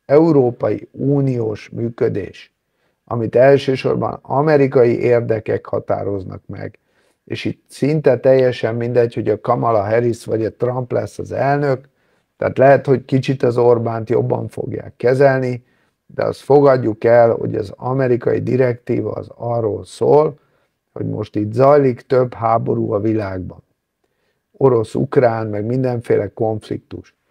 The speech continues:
De egyet kell megérteni,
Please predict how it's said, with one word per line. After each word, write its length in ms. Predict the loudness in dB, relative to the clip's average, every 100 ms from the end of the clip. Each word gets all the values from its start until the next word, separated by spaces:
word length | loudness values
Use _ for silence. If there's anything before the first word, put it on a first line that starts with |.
| _ _ _ _ _ _ _ _
De 160 | -2 4
egyet 320 | 6 6 2
kell 140 | 0 -2
megérteni, 680 | -2 -4 -6 -10 -16 -20